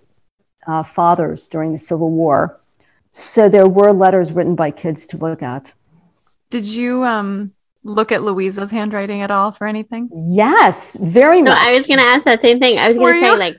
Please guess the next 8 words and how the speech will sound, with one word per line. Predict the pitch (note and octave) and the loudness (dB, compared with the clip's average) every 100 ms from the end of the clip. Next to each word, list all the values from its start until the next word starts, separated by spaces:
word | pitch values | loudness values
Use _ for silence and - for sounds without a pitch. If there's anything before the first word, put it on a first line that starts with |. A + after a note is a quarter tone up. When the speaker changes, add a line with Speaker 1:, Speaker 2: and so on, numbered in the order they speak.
| _ | _
Speaker 3:
for | G#3 - | -2 2
everyone | A3+ A#3+ A#3 C#4+ D4+ D4 C#4+ | 2 2 0 -2 0 2 2
who, | D4 C#4 C4 A#3 A3+ A3 A#3 _ _ _ _ _ _ | 2 2 2 4 4 2 -2 _ _ _ _ _ _
you | G#3+ G#3+ | 0 2
know, | F#3 F3+ F3 C3+ - F3 | 2 0 -2 -4 -10 -8
deals | G#3 G3+ G#3+ G#3 G3 | 0 4 6 4 2
in | G#3 - F#3+ F#3+ F#3 F3+ F3 - _ - | 0 2 2 2 2 0 -4 -8 _ -4
Louisa, | G#3 F#3+ G#3 G#3+ F3 F3 D3+ E3 A#3+ | 0 0 2 2 2 2 4 2 0